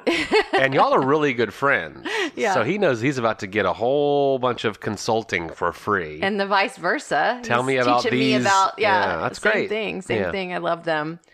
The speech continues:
Speaker 2: Well, you're mentioning a good point. Like, the best friends are the ones that have things in common where when we come together, we're not only just laughing and pulling each other's fingers, but we're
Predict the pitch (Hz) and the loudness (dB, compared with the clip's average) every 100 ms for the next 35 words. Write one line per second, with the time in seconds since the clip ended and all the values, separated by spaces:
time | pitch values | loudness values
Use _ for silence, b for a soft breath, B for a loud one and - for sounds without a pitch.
0 | b b 180 - 175 185 185 214 202 160 | b b -2 0 0 0 0 -2 0 0
1 | 123 120 - - 131 82 - 107 110 104 | 0 -2 -6 -4 -2 -4 -10 -8 -8 -8
2 | - 101 117 135 - - - 85 69 69 | -12 -4 -4 -4 -8 -16 -6 -6 -6 -12
3 | 95 113 - _ b b 98 95 92 95 | -14 -14 -20 _ b b -6 -4 -2 -2
4 | 95 92 90 90 - - _ - 120 131 | -4 -8 -4 -6 -6 -20 _ -6 -4 -2
5 | 117 110 92 - 78 67 73 98 143 B | -2 -4 -4 -10 -14 -16 -16 -16 -18 B
6 | B B 113 101 101 95 98 110 - 101 | B B 0 0 0 -2 -6 -8 -6 -4
7 | 98 - 120 92 85 107 101 104 104 113 | -6 -10 -6 -2 0 -2 -2 -4 -6 -6
8 | 113 113 110 101 90 101 90 - _ - | -4 -2 -4 -4 -6 -6 -6 -8 _ -2
9 | 90 87 92 85 80 78 - - 101 87 | -2 -2 -6 -8 -10 -14 -18 -10 -8 -6
10 | 85 82 - 131 92 80 95 95 110 104 | -10 -12 -6 -4 -4 -8 -6 -6 -2 -2
11 | 101 98 | -2 -4